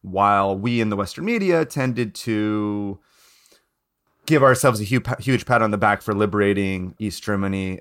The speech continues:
and, uh, uh, uh, you know, ushering <laughs> all of the communist world into this shining liberal future. Now, almost no one, as Branko Milanovic points out, like, only ten percent or less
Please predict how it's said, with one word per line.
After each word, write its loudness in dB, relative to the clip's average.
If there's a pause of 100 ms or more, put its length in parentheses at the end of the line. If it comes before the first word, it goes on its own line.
and, -6
uh, -8
uh, -6
uh, -2
you -6
know, -6 (240)
ushering 0
<laughs> -4
all 6
of 0
the -8
communist -4
world -2
into -8
this -10
shining -2
liberal 0
future. 2 (180)
Now, 4 (260)
almost 2
no 2
one, -2
as -6
Branko -2
Milanovic -6
points -6
out, -2
like, -4
only 4
ten 0
percent 0
or 0
less -2